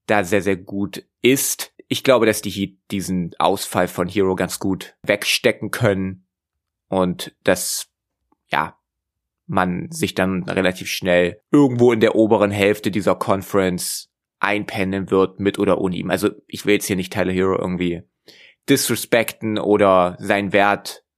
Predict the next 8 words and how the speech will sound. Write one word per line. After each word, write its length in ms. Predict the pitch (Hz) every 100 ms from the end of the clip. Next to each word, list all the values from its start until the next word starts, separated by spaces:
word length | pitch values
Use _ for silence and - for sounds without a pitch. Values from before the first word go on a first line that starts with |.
| _ _ _ _ _ _ _
so 140 | - 104
ein 100 | 101
bisschen, 440 | 104 - 101 98
äh, 100 | 92
schlecht 480 | - - 104 - -
machen, 500 | 107 101 101 98 92 _ _ _ -
aber 200 | 95 -
ich 260 | - -